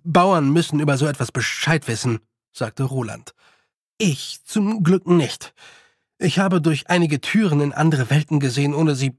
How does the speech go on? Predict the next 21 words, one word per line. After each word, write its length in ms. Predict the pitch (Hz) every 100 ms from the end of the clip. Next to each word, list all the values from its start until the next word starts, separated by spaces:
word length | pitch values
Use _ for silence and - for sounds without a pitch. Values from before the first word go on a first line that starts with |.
| -
betreten 460 | 143 - 196 190 131
zu 120 | 127
können. 340 | 131 120 123 - _ _ _ _ _ _ _
Aus 240 | 143 160
einer 360 | - 175 233 202
bekommen 420 | 180 175 175 185
wir 80 | 151
Kartoffeln 600 | 139 120 160 185 233 214
und 180 | 143 123
Fisch, 600 | - 208 220 - - -
aus 160 | - 165
einer 220 | 165 147
anderen. 480 | 175 180 127 131 127 - - _ _ _ - - -
Ich 180 | 190 -
glaube, 340 | 196 190 190
sie 220 | 160 170
jagen 380 | 147 151 180 180
den 160 | 170 156
Bewohnern 400 | 143 170 196 170
dieser 260 | 165 156
Welten 280 | 156 165 359